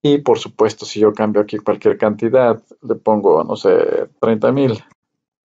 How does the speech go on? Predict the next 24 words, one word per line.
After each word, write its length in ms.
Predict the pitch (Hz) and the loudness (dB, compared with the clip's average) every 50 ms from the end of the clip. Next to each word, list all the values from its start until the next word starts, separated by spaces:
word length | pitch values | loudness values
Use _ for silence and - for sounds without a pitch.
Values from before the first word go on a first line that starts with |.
| _ _ _ _ _ _ _ _ _ _ _ _ _ _ _ _ _ _ | _ _ _ _ _ _ _ _ _ _ _ _ _ _ _ _ _ _
Le 100 | 139 117 | 0 2
doy 240 | 107 117 113 - - - | 4 4 4 4 2 -2
enter 420 | 185 147 131 - - 113 110 110 - - _ _ _ _ _ _ _ _ _ _ | -2 -2 -2 0 0 0 0 0 -4 -16 _ _ _ _ _ _ _ _ _ _
y 100 | - 117 | -2 2
vean 180 | 110 110 110 104 | 2 2 2 2
cómo 220 | - 110 104 104 | 0 0 2 4
ya 160 | 101 101 101 98 | 4 4 2 2
cambia 720 | - 101 101 104 101 101 98 98 98 101 - - - _ _ _ _ _ _ _ _ _ _ _ _ | 2 0 0 4 4 4 4 4 0 -4 -12 -18 -20 _ _ _ _ _ _ _ _ _ _ _ _
mi 200 | - 110 107 101 | -4 -2 -2 0
gráfica. 680 | 110 101 95 92 - - 87 - - - - - _ _ _ _ _ _ _ _ _ _ _ _ | 2 2 0 0 -2 -8 -16 -16 -16 -20 -20 -20 _ _ _ _ _ _ _ _ _ _ _ _
Y 80 | - 202 | 2 4
bueno, 240 | 240 277 269 240 - - _ _ _ - | 4 4 2 0 -4 -12 _ _ _ -4
pueden 240 | - 165 175 165 156 | 0 2 2 2 2
poner 300 | 156 147 139 143 143 139 | 2 2 2 2 0 0
cualquier 400 | - 110 104 - - 139 143 143 | 0 0 0 2 2 2 2 2
icono, 520 | 143 139 143 135 131 135 139 - - _ _ - | 0 0 0 0 2 2 0 0 -4 _ _ -10
inclusive 680 | 165 156 147 143 147 143 139 135 - - 170 156 143 - | -8 -6 -6 -6 0 0 -2 0 0 -2 2 2 2 2
cualquier 360 | - 107 - - - 113 110 | 2 0 0 2 0 0 0
imagen, 600 | 123 120 123 117 113 - - 110 107 110 110 - _ _ _ _ _ _ - | 2 2 0 0 -2 -2 -4 -4 -4 -4 -6 -12 _ _ _ _ _ _ -4
y 240 | - 131 131 135 139 | -2 0 2 2 2
manipularlo 800 | 139 127 117 107 107 107 - 107 101 101 107 107 104 107 107 107 | 2 0 0 0 0 0 0 2 4 4 4 4 4 4 4 4
de 120 | 101 101 98 | 4 4 2
esta 280 | 98 - - - 110 | 2 0 -2 -4 -2
forma. 500 | 104 - 147 147 139 127 120 113 113 - | 0 2 2 2 2 2 0 -4 -6 -8